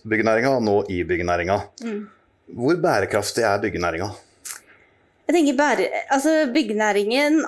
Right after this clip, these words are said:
Speaker 2: har jo kjempestore utslipp, eh, og dermed så er det jo et stort problem. Eh, samtidig så er det jo også en viktig, en viktig løsningskilde, da. Den som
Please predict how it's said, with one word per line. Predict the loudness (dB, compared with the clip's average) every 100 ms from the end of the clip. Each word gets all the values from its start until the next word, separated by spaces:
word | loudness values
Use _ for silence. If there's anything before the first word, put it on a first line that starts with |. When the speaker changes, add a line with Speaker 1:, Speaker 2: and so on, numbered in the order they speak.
| 0
Speaker 2:
har | 2
jo | 2
kjempestore | 2 0 -2 -6 -6 0 2
utslipp, | 2 0 -2 -2 -14 -18 -6
eh, | -2 0 2 2 2 2 0 -4 -10 -10
og | -4 0
dermed | 2 2 0
så | 2
er |
det | 2
jo | 0
et | -2
stort | -4 -2 -2 -2
problem. | -2 2 4 4 2 0
Eh, | 2 2 2
samtidig | 2 2 0 0 2
så | 2 2
er | 2
det | 0
jo |
også | 0 -2 0
en | 2
viktig, | 0 -4 -8 0 2 2 -2 -18 -6 -2
en | 0
viktig | -2 0 2
løsningskilde, | 2 0 -2 -6 -4 -4 0 2
da. | 2
Den | 0 0
som | 0